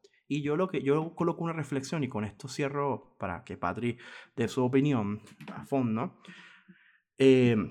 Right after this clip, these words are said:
yo pongo un ejemplo cuando se hace una remodelación. O sea, si, por ejemplo, tienes un presupuesto para hacer una remodelación de la casa y tienes, vamos a suponer, remodelar el baño, el living y de repente la cocina, y cuando lo, la, en la remodelación está en curso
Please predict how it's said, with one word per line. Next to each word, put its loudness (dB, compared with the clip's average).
yo 4
pongo 2
un 2
ejemplo 0
cuando 4
se -4
hace -4
una 2
remodelación. 0
O -12
sea, -2
si, -6
por -4
ejemplo, 0
tienes 2
un 0
presupuesto 0
para 0
hacer -4
una 0
remodelación 2
de 2
la 2
casa -2
y -2
tienes, 2
vamos 4
a -4
suponer, 4
remodelar 6
el 2
baño, 4
el 6
living 6
y 6
de 10
repente 4
la 6
cocina, 2
y 4
cuando 6
lo, 8
la, 6
en 4
la 6
remodelación 6
está 4
en 6
curso 4